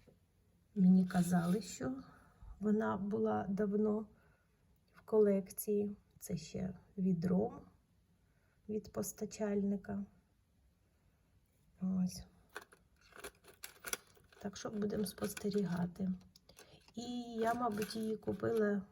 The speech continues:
ну, десь рік назад, і вона без перестану квіткує.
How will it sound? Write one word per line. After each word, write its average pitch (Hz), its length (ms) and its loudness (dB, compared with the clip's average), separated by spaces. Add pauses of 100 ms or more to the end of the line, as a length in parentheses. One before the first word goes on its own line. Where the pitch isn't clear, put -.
(280)
ну, 349 200 -10
десь 254 300 -8 (1040)
рік 214 340 -2
назад, 208 560 0 (800)
і 214 60 6
вона 214 320 4
без 247 240 -4
перестану 233 840 -6 (380)
квіткує. 185 680 0